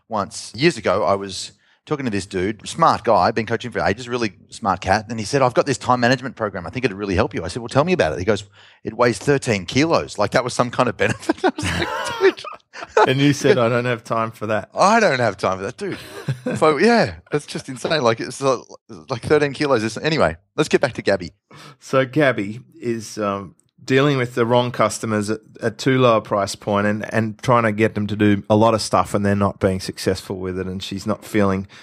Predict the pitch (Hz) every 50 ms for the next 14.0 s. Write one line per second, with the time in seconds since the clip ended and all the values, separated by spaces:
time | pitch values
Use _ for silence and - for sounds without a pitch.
0 | _ - - 117 104 98 90 - - - 101 98 95 95 - - 98 92 92 95
1 | 95 85 - - _ _ _ _ _ _ 151 190 170 110 - - - - 208 -
2 | - 285 320 302 - 185 139 113 107 101 107 117 117 110 113 110 131 139 143 -
3 | 113 113 120 - - - - - - 170 160 156 151 139 139 160 175 190 190 165
4 | 160 147 139 117 123 123 131 113 117 123 123 123 - 135 120 113 120 107 - -
5 | 107 113 113 - - - - 160 175 - 104 87 90 - - - - - - -
6 | _ _ _ _ _ _ _ _ _ _ _ _ - 139 131 - - 117 101 87
7 | 101 113 123 - - 135 101 95 95 101 110 113 117 107 87 92 98 92 - -
8 | _ _ _ _ _ _ _ _ _ _ _ _ _ _ _ 101 95 160 170 165
9 | 101 87 143 - - - - _ _ _ _ _ _ - - 175 156 147 127 131
10 | 131 156 127 98 - - 120 107 107 113 - - - _ _ _ _ _ _ _
11 | _ _ _ - 113 98 98 95 - _ _ _ - - 123 101 - - - 98
12 | 120 147 175 180 135 - 104 135 160 - - 95 90 104 117 131 - 113 95 -
13 | 117 127 147 - 170 156 147 151 151 151 131 107 92 90 87 92 - - 127 113